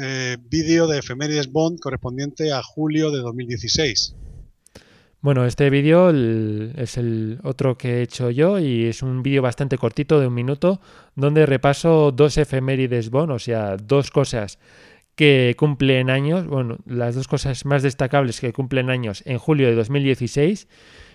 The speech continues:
Speaker 2: y que, bueno, pues siempre está bien rendir tributo a, a,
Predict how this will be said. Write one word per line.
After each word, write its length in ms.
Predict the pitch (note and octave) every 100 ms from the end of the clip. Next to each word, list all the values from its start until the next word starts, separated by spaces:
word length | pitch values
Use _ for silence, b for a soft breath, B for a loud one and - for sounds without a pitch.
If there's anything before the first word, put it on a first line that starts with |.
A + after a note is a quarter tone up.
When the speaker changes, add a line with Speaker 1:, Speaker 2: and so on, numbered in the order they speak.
| B -
Speaker 2:
y 220 | D3 C3
que, 520 | C3 B2 A#2+ A#2 A#2
bueno, 240 | B2+ D3 E3+
pues 260 | - A#2 A2+
siempre 720 | C#3+ C#3 D3 C#3 C3 B2+ B2+
está 240 | - C#3
bien 480 | C3+ D3+ D3 B2+ A2+
rendir 580 | B2 B2+ C3 D3 C3 -
tributo 600 | C3+ C3 C#3 - E3+ D3+
a, 580 | A#2+ G#2+ G2+ F#2+ F#2 F#2+ b b b b _ _
a, 140 | -